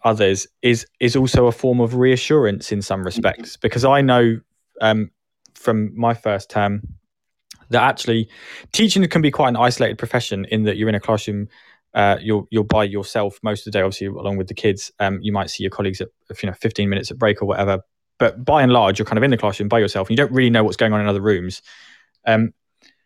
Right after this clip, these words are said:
Speaker 1: and if you have a bad lesson, for example, you can almost feel like, "Oh God, I'm the only one along the corridor who had a bad lesson, and I'm the only one who's getting this wrong, and I'm the only one who can't not, you know, who can't do this." And then actually, when you speak to other people, you realise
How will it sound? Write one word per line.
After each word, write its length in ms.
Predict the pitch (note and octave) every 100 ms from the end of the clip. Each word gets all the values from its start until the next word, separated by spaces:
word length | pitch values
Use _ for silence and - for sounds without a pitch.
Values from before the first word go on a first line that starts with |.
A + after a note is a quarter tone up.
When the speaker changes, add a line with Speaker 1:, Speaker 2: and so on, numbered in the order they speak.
| _ _ -
Speaker 1:
and 220 | C3 C3 - _ -
if 160 | D3 E3
you 120 | F3
have 100 | E3+
a 80 | C#3
bad 300 | D3+ C3+ B2+
lesson, 340 | C3+ - G2+
for 100 | -
example, 460 | G2 G2+ F2+ F2 F#2+
you 120 | G#2
can 120 | G#2+
almost 300 | B2+ C3+ A#2+
feel 160 | - A#2
like, 200 | G#2+ G#2+
"Oh 100 | A2
God, 160 | G#2 G#2+
I'm 120 | G#2+
the 120 | G2+ -
only 200 | B2 A#2
one 160 | A2
along 160 | G#2 G#2+
the 80 | G2+
corridor 300 | A#2 G#2 G2
who 80 | G#2
had 180 | A#2+
a 40 | G#2+
bad 240 | G#2 G2
lesson, 280 | G2 - G2
and 500 | F#2 - - _ A2
I'm 60 | G#2
the 80 | -
only 200 | C3+ B2
one 200 | A#2 G#2+
who's 160 | G#2+ G#2
getting 240 | A#2 G#2
this 160 | G2 A2
wrong, 140 | G#2
and 60 | G2+
I'm 60 |
the 120 | G2+
only 120 | B2+ A#2
one 140 | G#2+
who 80 | G#2+
can't 280 | - G#2 A#2
not, 220 | A2 - _ _
you 140 | B2
know, 80 | G2
who 120 | G#2+
can't 220 | - A2+
do 140 | A2+ G2+
this." 260 | F#2+ - _ _ - _ -
And 100 | C3
then 80 | D3+
actually, 240 | D#3 E3+
when 100 | D#3
you 60 | E3
speak 240 | - C3+
to 100 | -
other 120 | C3 A#2+
people, 300 | C#3 B2 G#2
you 140 | G2+
realise 440 | G#2+ G#2 G2+ -